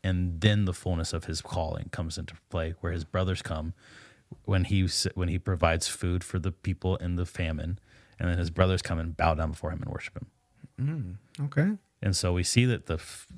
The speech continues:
Speaker 1: ca-, the space between calling and sending is a gap, but it doesn't mean that the gift set doesn't still operate. Bible says in Acts, um, about Acts nine with, with Saul is that he goes and he preaches the gospel. It says that he s-, starts sharing the gospel with people.
Speaker 2: Yeah.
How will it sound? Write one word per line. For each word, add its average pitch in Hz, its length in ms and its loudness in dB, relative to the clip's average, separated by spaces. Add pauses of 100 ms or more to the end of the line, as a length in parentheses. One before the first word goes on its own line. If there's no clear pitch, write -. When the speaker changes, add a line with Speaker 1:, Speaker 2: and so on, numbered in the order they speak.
Speaker 1:
ca-, - 200 2
the 92 300 4
space - 320 2
between 85 400 -2
calling 117 600 4 (120)
and 95 140 -2
sending 92 480 4
is 85 160 -4
a 92 60 -2
gap, 92 460 2 (720)
but - 80 -6
it - 40 -10
doesn't 107 240 4
mean 117 140 4
that - 100 -2
the 92 100 -2 (260)
gift 110 280 2
set - 300 0
doesn't 95 280 2
still - 300 -2
operate. 87 480 0 (420)
Bible 127 200 4
says 107 240 2
in 98 100 4
Acts, - 340 0
um, 87 280 4
about 85 240 2
Acts 87 220 -2
nine 104 340 2
with, 92 180 0
with 85 160 -6
Saul 120 340 2
is 82 80 0
that 90 100 -2
he 104 120 -4
goes 95 220 4
and 101 60 4
he 90 80 2
preaches 85 320 -6
the 87 80 -6
gospel. - 480 0 (500)
It - 60 -18
says 92 140 -2
that 92 100 -2
he 98 80 0
s-, - 260 -4
starts - 300 4
sharing 92 320 4
the 98 60 2
gospel 120 300 2
with 78 60 -4
people. - 340 -8 (240)
Speaker 2:
Yeah. 113 140 6